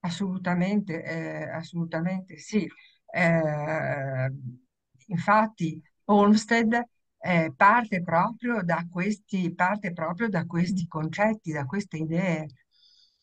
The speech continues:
Ehm, cioè lui f-, formula, eh, formula la base di quello che è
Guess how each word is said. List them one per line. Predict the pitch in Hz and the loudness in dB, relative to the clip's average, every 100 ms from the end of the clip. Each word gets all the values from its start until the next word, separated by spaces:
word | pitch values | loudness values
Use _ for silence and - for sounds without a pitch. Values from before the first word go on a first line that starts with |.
| _ _ _ | _ _ _
Ehm, | 202 190 180 170 170 165 165 165 156 151 151 160 156 _ _ _ - _ _ 170 | 2 4 6 6 6 6 6 4 4 0 -2 -6 -10 _ _ _ -20 _ _ -16
cioè | 170 208 180 | -4 0 0
lui | 214 240 - | 2 0 -2
f-, | 170 - _ 175 - | -10 -20 _ -20 -4
formula, | 196 240 247 226 208 185 175 160 170 _ - - | 0 2 2 2 4 4 4 2 0 _ -20 -16
eh, | - 175 170 165 165 160 151 | -10 -4 0 0 0 -2 -6
formula | 139 196 208 226 208 185 170 165 160 151 127 135 107 101 - _ _ - | -8 -2 0 2 2 4 4 4 0 -4 -4 -6 -8 -14 -20 _ _ -2
la | 170 | -2
base | 170 185 254 269 208 170 | 0 -2 -4 -4 -4 -4
di | 165 | -6
quello | 170 185 226 220 | -4 -2 -2 -2
che | 170 | -2
è | 156 165 208 226 | 0 2 2 0